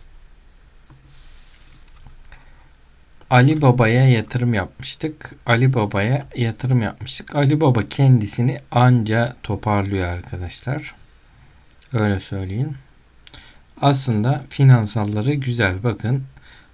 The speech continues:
roas'ı yedinin üstünde. Her şeyi güzel. Net karı on ikinin üstünde. Toplam gelirleri iyi.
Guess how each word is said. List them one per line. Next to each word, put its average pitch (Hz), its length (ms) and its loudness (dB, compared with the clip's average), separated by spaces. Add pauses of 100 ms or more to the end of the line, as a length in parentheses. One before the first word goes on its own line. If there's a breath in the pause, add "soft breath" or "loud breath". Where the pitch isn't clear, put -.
(160)
roas'ı 120 480 4
yedinin 123 840 0
üstünde. 101 640 -4 (380)
Her 117 200 2
şeyi 117 400 -2
güzel. 101 360 -4 (140)
Net 120 360 -2
karı 107 500 -2
on 104 160 2
ikinin 101 440 -4
üstünde. 92 640 -8 (640 loud breath)
Toplam 120 480 2
gelirleri 104 640 -2
iyi. 104 380 -2